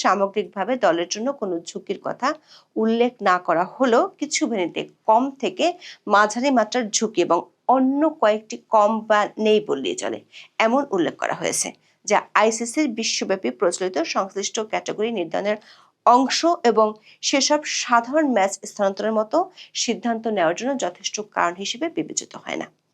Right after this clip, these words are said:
এদিকে গুঞ্জন রয়েছে, বাংলাদেশের ম্যাচগুলো ভারতের ভেতরে অন্য কোনো ভেন্যুতে আয়োজনের প্রস্তাব দেওয়া হতে পারে।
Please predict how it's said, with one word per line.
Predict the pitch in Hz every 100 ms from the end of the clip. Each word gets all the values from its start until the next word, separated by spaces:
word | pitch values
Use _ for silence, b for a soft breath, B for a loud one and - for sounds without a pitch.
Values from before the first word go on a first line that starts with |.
| _ -
এদিকে | 220 247 254 196 -
গুঞ্জন | 240 240 320 311
রয়েছে, | 180 160 - 285 349 B B B -
বাংলাদেশের | 208 220 240 - 359 320
ম্যাচগুলো | 240 220 226 262 254 440 359 220
ভারতের | 196 196 196 196
ভেতরে | 190 214 220 220 - 233
অন্য | 247 262 294
কোনো | 269 254 226
ভেন্যুতে | 214 196 - 285 -
আয়োজনের | 185 185 240 -
প্রস্তাব | - - - -
দেওয়া | 92 -
হতে | - -
পারে। | 87